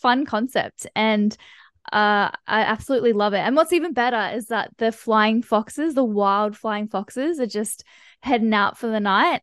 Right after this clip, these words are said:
and there's just hundreds of them flying over your head, and that's, that's not part of the tour, but <laughs> it's so cool. That was probably my favorite part about it.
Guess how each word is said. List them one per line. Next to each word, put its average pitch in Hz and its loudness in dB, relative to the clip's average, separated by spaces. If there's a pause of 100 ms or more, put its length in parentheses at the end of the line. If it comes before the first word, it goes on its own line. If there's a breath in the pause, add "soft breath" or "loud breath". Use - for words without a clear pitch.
and 214 -2
there's 214 -2
just 214 -8
hundreds 277 -4
of 214 -2
them 202 -2 (360 loud breath)
flying 220 2
over 208 0
your 208 0
head, 208 0
and 190 -4
that's, 214 -4 (280 soft breath)
that's 254 2
not 320 4
part 277 4
of 240 2
the - -12
tour, 226 4
but - -4
<laughs> - -8
it's 349 2
so 285 2
cool. 233 0
That 202 -6
was 240 -4
probably 240 0
my 220 0
favorite 214 -2
part 202 -4
about 190 -4
it. - -14